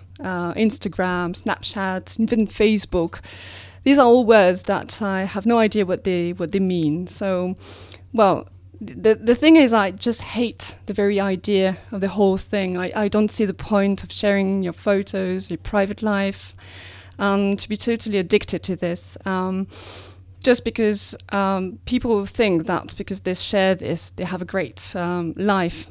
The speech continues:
I just hate the idea. So I needed them to convince me. And to be honest, honest, sorry, they failed. They totally failed. They haven't convinced me, but it was really funny. Um, the, the funny thing about the whole thing is that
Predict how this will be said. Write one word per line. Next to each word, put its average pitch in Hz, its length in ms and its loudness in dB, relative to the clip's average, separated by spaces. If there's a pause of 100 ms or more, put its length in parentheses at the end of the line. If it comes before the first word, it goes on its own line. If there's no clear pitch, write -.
I 208 80 -6
just 254 240 0
hate 208 240 -4
the 202 60 -2
idea. 185 420 -4
So 214 160 -6
I 208 100 2
needed 240 360 4
them 220 240 4
to 220 120 -8
convince 220 760 2
me. 147 260 -2 (800)
And 220 300 2
to 233 100 -6
be 302 100 6
honest, 226 720 4
honest, 208 420 2
sorry, 175 400 -6
they 220 100 2
failed. 185 640 0 (140)
They 214 80 -10
totally 240 360 -4
failed. 185 600 -4
They 214 80 -2
haven't 247 260 2
convinced 190 640 -4
me, 175 200 -4 (380)
but 233 100 4
it 233 80 0
was 233 160 2
really 247 140 2
funny. 170 420 -4 (340)
Um, 190 600 -2 (800)
the, 247 180 -2
the 269 140 2
funny 427 320 4
thing 294 260 6
about 240 280 4
the 226 100 2
whole 233 240 2
thing 202 360 0
is 202 380 2
that - 540 -4